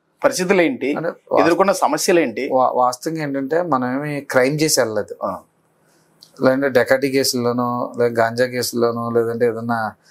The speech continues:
Speaker 2: గొడవల కేసుల్లోనో, లేదంటే ఏదన్నా వేరే వేరే illegal యాక్టివిటీస్‌లో వెళ్ళా.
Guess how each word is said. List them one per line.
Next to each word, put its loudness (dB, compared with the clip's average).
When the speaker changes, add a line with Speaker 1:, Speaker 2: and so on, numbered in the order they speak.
Speaker 2:
గొడవల 4
కేసుల్లోనో, 0
లేదంటే 2
ఏదన్నా -2
వేరే 6
వేరే 4
illegal 4
యాక్టివిటీస్‌లో 0
వెళ్ళా. 0